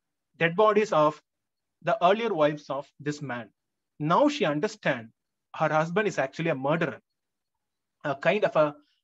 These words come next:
misogynist. Now she has to plan well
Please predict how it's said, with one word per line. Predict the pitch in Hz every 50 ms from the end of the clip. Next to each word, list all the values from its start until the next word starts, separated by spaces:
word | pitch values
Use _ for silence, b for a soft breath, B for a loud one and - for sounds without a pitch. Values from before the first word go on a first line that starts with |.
| _ -
misogynist. | 156 160 - 208 202 170 156 143 123 113 - - - - - _ _ _ _ _ _ _ _ _ -
Now | 165 170 202 240 285
she | 294 294 - 208
has | 175 165 185 196 196 -
to | - 202 - - _ _ -
plan | 180 175 175 185 196 190 151 123
well | 143 143 127